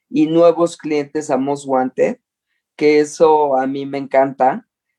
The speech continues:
y tener la oportunidad de, de seguir, eh, promo-, eh, promoviendo la cultura,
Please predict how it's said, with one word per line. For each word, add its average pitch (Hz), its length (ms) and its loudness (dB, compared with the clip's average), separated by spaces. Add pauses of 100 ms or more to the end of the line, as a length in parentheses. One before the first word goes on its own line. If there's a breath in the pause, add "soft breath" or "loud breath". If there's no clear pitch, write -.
y 143 220 -4
tener 151 360 0
la 151 80 2
oportunidad 143 800 -2
de, 139 300 2
de 131 280 -2
seguir, 151 600 -4 (340)
eh, 135 240 0
promo-, 143 500 0
eh, 139 320 2
promoviendo 143 560 -2
la 135 180 -2
cultura, 147 720 -2